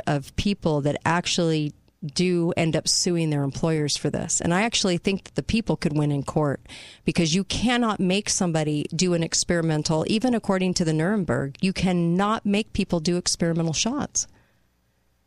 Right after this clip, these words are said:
So I'm not quite sure how they're getting away with this.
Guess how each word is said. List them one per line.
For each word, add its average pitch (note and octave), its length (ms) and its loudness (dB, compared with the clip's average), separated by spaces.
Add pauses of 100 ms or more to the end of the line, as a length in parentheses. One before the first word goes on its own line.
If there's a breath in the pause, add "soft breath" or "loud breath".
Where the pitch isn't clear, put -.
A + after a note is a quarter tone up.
(1160)
So G3 420 0
I'm G3+ 120 2
not A#3+ 120 0
quite A3+ 180 0
sure A3+ 140 0
how G#3 100 2
they're G3 120 0
getting F3+ 240 0
away D#3 200 2
with F3 120 0
this. - 340 -2